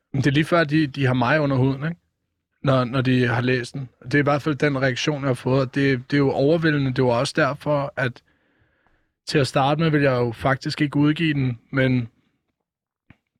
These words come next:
da jeg så fik responsen fra, fra tre-fire stykker, der lige fik lov til at læse den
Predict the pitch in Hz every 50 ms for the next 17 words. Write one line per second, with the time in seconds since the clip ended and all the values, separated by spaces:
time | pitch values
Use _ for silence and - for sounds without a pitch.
0 | - 139 127 123 113 143 123 - 139 135 - 143 127 - - 139 131 131 123 107
1 | - - 135 117 - - 131 123 117 110 110 110 101 104 113 - - 117 107 101
2 | 101 101 101 113 - - 110 - - 123 117 117 113 - - 120 113 113 113 110
3 | 113 107 110 117 117 - 123 113 117 113 113 113 - - 120 110 110 110 117 -
4 | - 123 127 123 120